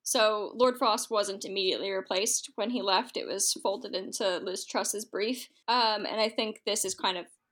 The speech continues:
undoing that a little bit, moving Jacob Rees-Mogg into that role, which was, uh, originally occupied by Lord Frost.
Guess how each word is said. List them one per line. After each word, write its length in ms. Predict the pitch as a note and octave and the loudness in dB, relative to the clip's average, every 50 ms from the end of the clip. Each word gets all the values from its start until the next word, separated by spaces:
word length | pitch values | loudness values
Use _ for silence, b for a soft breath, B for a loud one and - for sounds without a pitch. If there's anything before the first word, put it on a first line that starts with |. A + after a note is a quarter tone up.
| _ _ _ _ - | _ _ _ _ -4
undoing 440 | G#3+ G#3+ F3+ - F#3 F#3 F#3 F#3 | -2 -2 -2 -2 -2 -2 0 0
that 200 | F#3+ F#3 F3+ - | 0 0 -2 0
a 40 | - | -2
little 180 | - G3+ A3+ G#3+ | -2 -2 -2 0
bit, 240 | G#3 G#3 G#3+ - - | 2 2 2 2 0
moving 320 | A3 A3+ A3 G3 G3 G#3 G#3+ | -4 -6 -4 -4 -6 -4 -2
Jacob 280 | G3 E3+ E3+ - F#3 | -2 -2 -2 -4 -6
Rees-Mogg 420 | - F3 G3 - F3+ E3 F#3 F#3 G3+ | -6 -4 -4 -4 -2 -2 -2 -2 -2
into 220 | - - - - | -4 -4 -6 -4
that 240 | - - - - - | -4 -2 -2 -2 -2
role, 300 | C#3+ F#3+ F#3+ F#3 F#3+ F#3+ | 0 0 2 2 2 0
which 180 | G3 - - - | -2 -4 -6 -6
was, 500 | - - - D#3 - - - - - - - | -6 -4 -2 0 2 4 4 2 0 -2 -2
uh, 300 | G3+ G3 G3+ A2+ B2 - - - - | -2 0 0 -2 -4 -6 -8 -6 -6
originally 580 | - - A#3 - - - F3 F3 E3+ F#3 - - _ _ | -4 -2 -2 -4 -4 -8 -8 -8 -10 -10 -12 -14 _ _
occupied 360 | - A3+ - - - A3 G3 - | 0 0 0 2 2 2 2 4
by 80 | G3 | 2
Lord 240 | G3 G3+ G3 G3 F#3+ | 2 4 2 2 2
Frost. 440 | - G3 E3+ - - - - - | 0 0 0 2 2 0 -2 -2